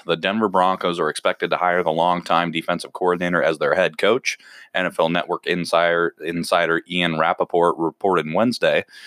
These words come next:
Fangio is getting a four-year deal with a fifth-year option. And N F L Network's Tom Pelissero reported the sixty-year-old Fangio has spent,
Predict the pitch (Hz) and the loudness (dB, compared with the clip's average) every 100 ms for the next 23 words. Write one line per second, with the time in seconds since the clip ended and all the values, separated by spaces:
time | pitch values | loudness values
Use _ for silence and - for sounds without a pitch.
0 | - - _ 101 95 87 98 92 90 92 | -20 -20 _ -2 0 0 2 2 2 -2
1 | 90 76 - 117 135 120 92 90 78 69 | 0 -2 0 2 4 4 2 0 -2 0
2 | 76 78 - - - 131 - 87 87 80 | 2 2 -2 -4 -4 -4 -2 -2 0 2
3 | 87 - 73 69 76 - - _ 82 80 | 2 0 -10 -10 -12 -12 -14 _ -2 0
4 | 80 82 - 101 92 98 90 87 - 87 | 0 0 0 -2 2 2 2 0 0 -2
5 | - - 101 92 92 - 92 80 - 107 | -4 -2 2 2 0 0 0 0 2 4
6 | 76 76 76 - 78 90 87 76 - 92 | 4 2 0 2 2 2 0 -2 -2 -4
7 | - 85 85 85 - 87 80 73 90 76 | -2 2 2 2 0 -2 -2 -2 0 2
8 | 78 - - - - - 85 - 92 | 2 0 -20 -20 -6 -4 -2 0 0